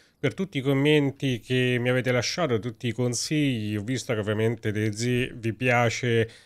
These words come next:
eh, come, come genere, <laughs> come, come video, quindi quando posso ragazzi cerco di portarvelo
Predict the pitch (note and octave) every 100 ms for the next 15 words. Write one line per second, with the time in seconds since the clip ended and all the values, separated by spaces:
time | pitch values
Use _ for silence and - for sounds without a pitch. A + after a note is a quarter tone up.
0 | _ _ - G2+ G#2 G2+ - A#2 F2 F2+
1 | F#2 G2 - G#2+ G2+ C#3 B2+ A#2 A2 A2
2 | - C3+ A#2 B2+ A#2 A#2 A#2 C#3 D3+ A2
3 | G#2+ G#2 A#2 G#2 A2 G#2+ A2 A2+ A#2 A#2
4 | A2 A#2 A#2 G#2+ - A#2+ G#2 G#2+ G#2+ A#2
5 | G#2+ G#2 - G#2+ G#2+ A2+ - A2 A2+ G2+
6 | A2+ G#2